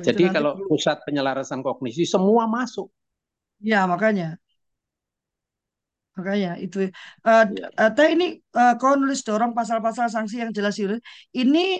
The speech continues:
Speaker 1: apakah perlu dituliskan di, di, di ini tulisan kita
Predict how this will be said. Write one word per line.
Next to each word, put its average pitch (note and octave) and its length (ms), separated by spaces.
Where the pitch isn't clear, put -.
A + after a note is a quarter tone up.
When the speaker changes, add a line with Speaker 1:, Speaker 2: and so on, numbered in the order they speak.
Speaker 1:
apakah B3 360
perlu C4 200
dituliskan A3+ 420
di, G#3 60
di, G3+ 60
di G3+ 60
ini G#3 140
tulisan G#3 360
kita G#3+ 180